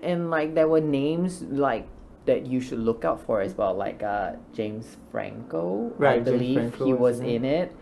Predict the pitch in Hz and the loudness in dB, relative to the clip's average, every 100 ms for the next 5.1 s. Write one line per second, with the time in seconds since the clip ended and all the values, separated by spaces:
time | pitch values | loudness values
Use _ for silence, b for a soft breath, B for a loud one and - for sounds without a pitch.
0 | B B B - 127 127 123 117 117 120 | B B B -2 0 2 4 4 4 2
1 | 120 - 117 117 117 117 - 120 101 113 | -2 -2 0 0 -2 -4 -6 -6 -4 -6
2 | - 151 135 - 127 113 110 110 113 - | -4 -4 -4 -2 0 0 0 -4 -6 -8
3 | - 123 127 127 113 117 117 107 101 98 | -4 -2 0 0 0 2 2 2 0 0
4 | 104 107 - 104 - - 107 113 143 85 | 0 -2 -6 -10 -8 -4 -2 0 -2 -4